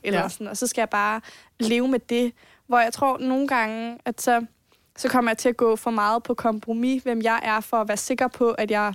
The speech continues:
Speaker 1: beholder de mennesker, der er i
Speaker 2: Ja.
Speaker 1: mit liv, og den relation, som vi før havde, fordi jeg er så bange for, at det ændrer sig.
Speaker 2: Mhm.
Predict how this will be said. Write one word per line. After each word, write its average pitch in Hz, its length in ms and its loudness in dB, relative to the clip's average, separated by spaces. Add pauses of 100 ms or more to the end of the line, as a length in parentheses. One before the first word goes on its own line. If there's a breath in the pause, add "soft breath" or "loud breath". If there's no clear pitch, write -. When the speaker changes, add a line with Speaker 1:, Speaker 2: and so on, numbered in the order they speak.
Speaker 1:
beholder 220 380 2
de 220 140 -2
mennesker, 208 360 -4
der - 80 -4
er - 80 -4
i 226 40 0
Speaker 2:
Ja. 214 80 0
Speaker 1:
mit 214 120 0
liv, 240 260 2
og 214 100 -2
den 220 200 0
relation, 208 440 -2
som 208 180 -6
vi 214 100 0
før 262 200 0
havde, 214 280 0
fordi 226 180 -4
jeg 233 60 2
er 226 40 0
så 226 120 -4
bange 233 300 0
for, - 120 -6
at 233 40 0
det 247 140 -2
ændrer 285 280 0
sig. 175 220 -6 (420 soft breath)
Speaker 2:
Mhm. 180 300 2